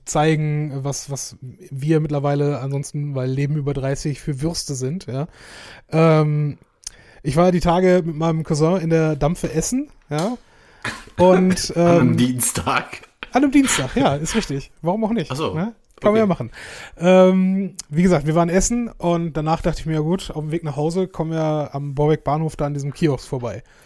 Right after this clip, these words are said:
Speaker 1: Und ich dachte mir, ja gut, ne, wenn wir jetzt eh unterwegs sind und haben eh beide ein paar Bier getrunken beim Essen,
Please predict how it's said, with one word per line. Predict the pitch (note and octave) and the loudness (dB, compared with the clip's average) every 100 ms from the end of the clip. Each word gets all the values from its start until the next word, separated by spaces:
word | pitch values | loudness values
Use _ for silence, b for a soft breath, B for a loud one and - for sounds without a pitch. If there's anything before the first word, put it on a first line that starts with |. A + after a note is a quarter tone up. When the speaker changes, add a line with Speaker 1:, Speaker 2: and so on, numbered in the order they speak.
| b b | b b
Speaker 1:
Und | b | b
ich | C3 | -6
dachte | C#3+ D#3+ | -4 -2
mir, | |
ja | D3 | -2
gut, | E3 D3 - D3 | -4 -8 -10 -10
ne, | D3+ b b b b - B2 | -10 b b b b -20 -10
wenn | C#3 C#3 | -6 -2
wir | C#3+ | -2
jetzt | - | 0
eh | D#3+ | 0
unterwegs | F3+ E3 D#3+ E3+ | 2 2 0 0
sind | F3+ E3 | 0 0
und | C#3+ | -2
haben | D3+ C3 C3+ | -4 -4 0
eh | E3 E3 | 0 0
beide | D3 D#3+ | 0 0
ein | D#3+ | 0
paar | - D3 | -2 -2
Bier | D#3 D#3 | 0 -2
getrunken | - D#3+ D3+ D3+ D3+ | -2 -4 -6 -8 -4
beim | D3+ C#3+ | -4 -4
Essen, | D3+ D3+ | -4 -6